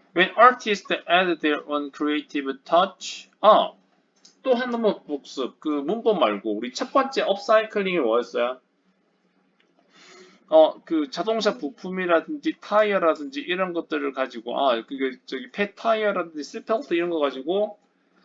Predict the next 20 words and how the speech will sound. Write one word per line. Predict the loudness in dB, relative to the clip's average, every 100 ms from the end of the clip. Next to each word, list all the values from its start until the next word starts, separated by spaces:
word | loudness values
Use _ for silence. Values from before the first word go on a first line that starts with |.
| _ -8
두 | 0
가지 | 2 2
만들었어. | 0 0 -2 -2
하나는 | -2 -2 -2 -4
가방, | -2 2 2 0
두 | -8
번째는 | -8 -6 -6 -2 -2 -2 _
샌들. | -10 -6 -4 -6 _ _ _ _ _ _ _
그래서 | -4 2 2 0 _ _ _ _
조금 | -10 -8 -10
자그마한 | -6 -4 -4 4 4 4
거였죠? | 2 -2 -2 -4 -4 _ _ _ _ _ _ _ _ _
두 | -4 0
번째는 | 0 -2 -4 0
뭐였죠? | 0 0 -2 -6 -8 _ _ _ _ -20 -20 _ -10
네, | -8 -8
건물을 | -4 -2 -2 -4 -6 -6 -4 -6
업사이클링 | -6 -4 -4 -4 -4 -6 -6
했어. | -6 -6
맞죠? | -6 -2 -4